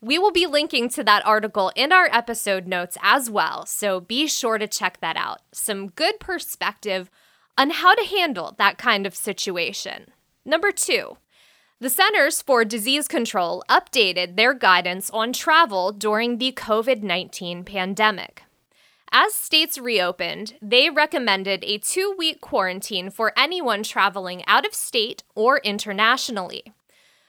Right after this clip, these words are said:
The two-week quarantine period recommendation has been lifted, but that does not mean the agency is downplaying the role traveling can play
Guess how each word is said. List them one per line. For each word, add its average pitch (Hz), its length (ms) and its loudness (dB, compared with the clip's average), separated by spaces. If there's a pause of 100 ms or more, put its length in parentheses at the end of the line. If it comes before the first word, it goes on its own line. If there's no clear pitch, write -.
The 240 120 0
two-week 359 720 -2
quarantine 311 640 0
period 185 460 -2
recommendation 196 800 -2
has 233 260 0
been 233 160 2
lifted, 214 640 -4 (180)
but 277 600 4 (100)
that 254 240 4
does 277 240 -6
not 277 260 4
mean 254 280 -2
the 226 160 -4
agency 208 640 -2
is 202 240 -4
downplaying 226 880 2
the 202 100 -4
role 196 320 0
traveling 214 720 0
can 196 260 -6
play 214 560 -4